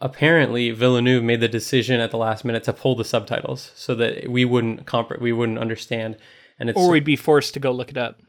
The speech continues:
Speaker 1: Maybe. And so what the actual, what the actual translation is,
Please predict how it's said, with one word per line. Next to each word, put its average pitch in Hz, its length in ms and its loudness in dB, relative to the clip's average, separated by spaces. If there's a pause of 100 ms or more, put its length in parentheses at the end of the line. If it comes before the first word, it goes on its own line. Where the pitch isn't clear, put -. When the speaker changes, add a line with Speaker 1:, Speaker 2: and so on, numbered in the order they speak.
(140)
Speaker 1:
Maybe. 117 500 2 (360)
And 127 160 2
so 131 260 4
what 131 280 -2
the 135 140 0
actual, 131 800 0
what 127 140 -4
the 123 80 2
actual 123 300 0
translation 127 680 -4
is, 110 340 -8